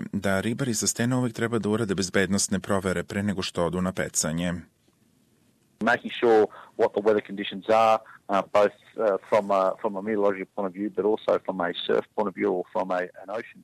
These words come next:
Speaker 2: point of view.
Speaker 1: Morate biti sigurni da su vremenski uslovi kako sa meteorološke tačke gledišta, tako i sa tačke gledišta surfista ili okeanske tačke gledišta. Ribolov sa stene je sport koji je povezan sa talasima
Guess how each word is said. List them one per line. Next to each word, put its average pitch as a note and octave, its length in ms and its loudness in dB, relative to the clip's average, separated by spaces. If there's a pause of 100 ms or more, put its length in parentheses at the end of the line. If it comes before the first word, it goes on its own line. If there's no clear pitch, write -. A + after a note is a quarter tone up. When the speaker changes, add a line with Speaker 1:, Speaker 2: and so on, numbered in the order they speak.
Speaker 2:
point F#2 140 -20
of F2 100 -20
view. G2+ 140 -18 (320)
Speaker 1:
Morate G2 420 0
biti F#2+ 240 -2
sigurni G#2 500 0
da G#2 100 0
su G2 140 -2
vremenski F2+ 500 -2
uslovi F#2 360 0
kako F#2+ 300 -2
sa F#2+ 140 0
meteorološke F#2 720 0
tačke F2 360 -2
gledišta, E2+ 600 0 (320)
tako F#2+ 240 0
i F#2+ 60 0
sa G#2+ 140 -2
tačke G2+ 340 0
gledišta F#2+ 440 -2
surfista F#2+ 800 0 (180)
ili G2+ 260 2
okeanske G2 480 0
tačke D#2+ 340 -4
gledišta. D2 560 -2 (360)
Ribolov G2 380 0
sa - 160 -2
stene G2+ 400 2
je F#2 120 0
sport - 380 -2
koji F#2+ 200 -2
je E2+ 80 -2
povezan F#2 400 -2
sa F#2 140 -4
talasima F2 680 -2